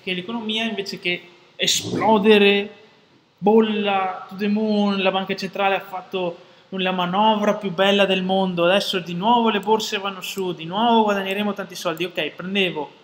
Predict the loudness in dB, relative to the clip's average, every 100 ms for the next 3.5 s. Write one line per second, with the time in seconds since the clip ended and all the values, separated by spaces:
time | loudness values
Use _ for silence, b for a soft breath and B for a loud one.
0 | _ _ _ _ _ _ -12 0 2 2
1 | 2 4 4 0 -2 -6 -18 -20 _ -16
2 | -6 -6 -4 -8 -8 -10 -12 -14 -16 _
3 | _ -6 -4 -4